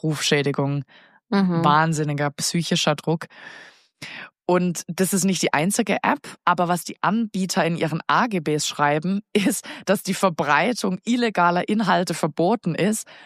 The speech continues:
Speaker 1: nicht aber deren Erstellung. Und damit wälzen die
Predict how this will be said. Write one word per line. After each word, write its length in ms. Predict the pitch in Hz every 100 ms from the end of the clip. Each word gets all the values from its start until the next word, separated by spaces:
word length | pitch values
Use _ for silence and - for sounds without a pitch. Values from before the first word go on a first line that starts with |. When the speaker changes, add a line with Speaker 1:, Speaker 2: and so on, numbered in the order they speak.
| -
Speaker 1:
nicht 400 | 185 220 285 -
aber 300 | - 156 175
deren 340 | 160 143 143 165
Erstellung. 720 | 196 - - 202 220 143 143 - - - - -
Und 300 | 185 170 160
damit 420 | 170 277 302 151
wälzen 480 | 160 214 - - 202
die 240 | 190 233